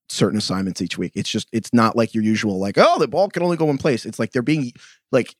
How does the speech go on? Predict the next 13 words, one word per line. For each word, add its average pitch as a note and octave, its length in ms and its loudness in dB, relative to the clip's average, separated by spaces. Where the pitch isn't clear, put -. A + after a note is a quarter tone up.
the C3 100 2
Rams D3+ 400 2
receivers C3+ 480 0
are A2+ 140 -2
different A2+ 440 -4
in G#2+ 140 0
that G#2 220 0
they A#2 140 4
don't B2 200 2
necessarily A2+ 560 -2
need G#2 280 -2
the F#2+ 80 -6
ball. E2+ 360 -6